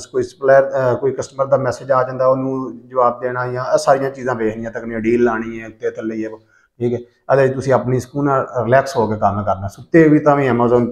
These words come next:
ਆਰਡਰ ਆ ਰਹੇ ਨੇ, Amazon ਫੁਲਫਿਲ ਕਰਕੇ ਟੋਰ ਰਿਹਾ, ਤੁਹਾਨੂੰ ਕੋਈ ਟੈਨਸ਼ਨ ਨਹੀਂ ਹੈ। ਤੇ ਐਫ ਬੀ ਐਮ ਵਿੱਚ ਸਾਰੀ tension ਤੁਹਾਡੀ ਹੁੰਦੀ ਹੈ, ਹਰ ਟਾਈਮ ਤੁਸੀਂ computer on ਰੱਖ ਕੇ ਵੇਖਣਾ ਹੁੰਦਾ, ਕਿਸ time order ਆਇਆ ਉਹਨੂੰ, ਅਹ, ਪੈਕ ਕਰਕੇ ਲੇਬਲਿੰਗ ਕਰਕੇ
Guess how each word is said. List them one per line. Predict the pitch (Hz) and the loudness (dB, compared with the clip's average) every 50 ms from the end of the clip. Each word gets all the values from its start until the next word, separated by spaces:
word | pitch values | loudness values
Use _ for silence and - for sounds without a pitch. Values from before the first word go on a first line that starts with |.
| - - - | -4 0 2
ਆਰਡਰ | 123 117 123 123 | 2 4 6 6
ਆ | 120 117 - | 6 6 6
ਰਹੇ | 131 127 123 | 6 4 2
ਨੇ, | 123 120 | 0 0
Amazon | 117 117 113 113 120 117 117 | 0 0 -2 -2 -2 -2 -4
ਫੁਲਫਿਲ | - - 120 107 117 120 123 | -6 -8 -12 -8 -6 -6 -2
ਕਰਕੇ | 120 117 113 113 104 117 104 | 0 0 0 0 -2 -6 -6
ਟੋਰ | 113 113 110 113 | -4 -4 -2 0
ਰਿਹਾ, | 120 117 | -2 -2
ਤੁਹਾਨੂੰ | 117 117 101 98 | -2 -4 -6 -6
ਕੋਈ | 104 107 | -10 -10
ਟੈਨਸ਼ਨ | 104 101 98 98 - - 107 107 | -10 -10 -10 -10 -14 -14 -14 -14
ਨਹੀਂ | 110 110 | -12 -12
ਹੈ। | 98 - _ _ _ _ _ _ _ _ _ _ - | -14 -16 _ _ _ _ _ _ _ _ _ _ -2
ਤੇ | 139 | 2
ਐਫ | 135 143 156 165 160 | 4 6 6 6 6
ਬੀ | 170 170 | 6 6
ਐਮ | 170 170 175 | 6 6 6
ਵਿੱਚ | 175 151 | 4 4
ਸਾਰੀ | 165 151 143 170 | 4 4 4 4
tension | 165 160 156 147 143 147 143 | 4 4 2 4 2 2 2
ਤੁਹਾਡੀ | 139 156 139 117 104 131 156 | 4 4 2 4 2 2 2
ਹੁੰਦੀ | 160 135 123 131 135 139 143 | 0 0 0 0 0 2 4
ਹੈ, | 131 | 4
ਹਰ | 127 135 | 4 2
ਟਾਈਮ | 131 135 143 135 131 | 2 2 0 0 0
ਤੁਸੀਂ | 131 127 123 - | -4 -12 -14 -14
computer | 127 120 117 117 113 113 | -12 -8 -8 -6 -2 0
on | 117 117 117 127 131 143 131 | 2 2 2 2 2 2 2
ਰੱਖ | - - - | 2 0 -4
ਕੇ | 123 | -4
ਵੇਖਣਾ | 117 113 117 117 127 139 | -2 0 0 0 -2 -4
ਹੁੰਦਾ, | 131 117 107 117 | -6 -4 -4 -4
ਕਿਸ | 113 - 131 - | -4 -6 -10 -10
time | - 127 123 120 | -10 -6 0 0
order | 110 107 110 123 | 0 2 2 2
ਆਇਆ | 123 120 120 120 120 120 | 2 4 4 4 4 2
ਉਹਨੂੰ, | 117 120 120 120 117 | 2 0 -4 -6 -8
ਅਹ, | 113 - 117 117 113 | -8 -12 -14 -14 -14
ਪੈਕ | 107 - 117 117 117 - | -6 0 2 2 2 2
ਕਰਕੇ | 127 117 113 120 117 | 0 0 0 -2 -2
ਲੇਬਲਿੰਗ | 117 113 104 107 117 113 117 | -2 -2 -4 -4 -8 -4 -4
ਕਰਕੇ | 113 110 107 113 123 120 | -4 -4 -4 -6 -12 -16